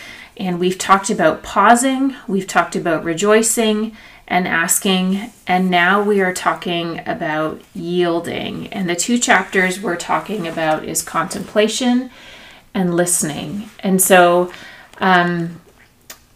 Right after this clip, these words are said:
like Lynn said before we hit record, we're talking about not talking in prayer. <laughs> That's what we're trying to do today. So,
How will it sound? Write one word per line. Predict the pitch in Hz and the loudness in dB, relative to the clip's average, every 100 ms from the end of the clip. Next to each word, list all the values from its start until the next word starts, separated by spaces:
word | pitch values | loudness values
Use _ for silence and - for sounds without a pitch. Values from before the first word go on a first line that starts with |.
| _ | _
like | 214 220 226 | 6 8 8
Lynn | 247 233 220 | 6 6 6
said | - 214 185 | 6 6 6
before | 233 - 208 | 4 8 8
we | 196 | 10
hit | 208 - | 8 4
record, | 190 190 208 175 170 180 | 2 2 4 6 4 4
we're | 196 233 | 4 4
talking | - 220 220 247 | 6 4 6 4
about | 240 208 190 180 175 - - _ - - | 4 6 6 6 4 -2 -16 _ -14 -2
not | 185 185 170 - | 4 6 4 2
talking | 156 - 127 156 | -4 -4 -6 -8
in | - | -8
prayer. | 170 180 160 190 214 - | -6 0 0 2 -2 2
<laughs> | 277 | 6
That's | - - 302 - 302 - 277 302 - - - 240 - 294 | 8 10 10 10 8 6 4 4 4 2 6 4 6 6
what | 302 226 | 6 6
we're | 247 247 | 4 4
trying | 269 220 196 | 6 6 6
to | 190 | 6
do | 202 190 | 6 6
today. | 214 180 165 185 | 6 6 6 4
So, | 240 - 277 202 220 | 4 4 8 8 6